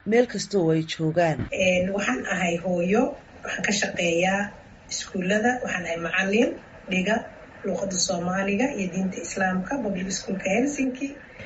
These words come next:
Speaker 2: Een, waxyaabaha aan qoray waxaa ka mid ah oo ugu muhiimsan in aan u diyaariyo carruurta Soomaaliyeed application, een, Google, maaragtay, Play Store-ka ay ka soo baxsanayaan oo ah Somali Car Games.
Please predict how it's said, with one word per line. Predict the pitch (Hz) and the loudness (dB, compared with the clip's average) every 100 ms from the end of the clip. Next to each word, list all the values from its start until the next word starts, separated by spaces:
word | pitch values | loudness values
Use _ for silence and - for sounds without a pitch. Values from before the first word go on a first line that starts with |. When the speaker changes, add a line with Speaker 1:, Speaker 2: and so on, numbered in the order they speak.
| - | -6
Speaker 2:
Een, | 208 196 185 185 196 - - | 2 4 4 2 0 -6 -8
waxyaabaha | 208 240 240 277 269 | -2 2 4 4 2
aan | 214 202 | 2 0
qoray | - 202 202 208 | 0 2 4 4
waxaa | - - - | 0 -6 -2
ka | 226 | 2
mid | 202 185 | 2 4
ah | 202 | 2
oo | 190 | 0
ugu | 175 185 | -2 2
muhiimsan | 208 185 180 175 - 226 - - | 4 4 2 -2 0 0 0 -6
in | 262 262 240 | 0 2 2
aan | 208 | -2
u | 233 | -2
diyaariyo | 190 185 180 180 190 | 0 2 2 2 0
carruurta | 190 202 202 | 0 -2 -2
Soomaaliyeed | - 185 170 175 185 214 208 - | -4 -2 -2 -2 0 0 -2 -4
application, | 190 175 175 - 202 208 254 269 - - - - - - - - | -6 -6 -6 0 0 0 2 0 0 -10 -16 -18 -20 -20 -12 -4
een, | 185 180 180 180 | 0 2 0 2
Google, | 214 208 208 - - | 2 4 2 0 -6
maaragtay, | 202 185 180 - 190 - | -2 0 0 -2 -4 2
Play | 202 202 | 2 2
Store-ka | - 202 - | 0 -2 0
ay | - | -4
ka | 220 | -4
soo | 202 185 | -2 -2
baxsanayaan | - - - 208 208 226 240 254 262 - - - | -4 -2 0 2 4 4 4 2 0 -8 -14 -4
oo | 208 196 | -2 2
ah | 254 - - | 2 0 -4
Somali | - 196 185 196 214 226 247 - | -6 -2 0 0 0 0 -2 -8
Car | - 214 208 202 | -6 -2 0 -2
Games. | 185 185 185 233 | -2 -4 -2 -2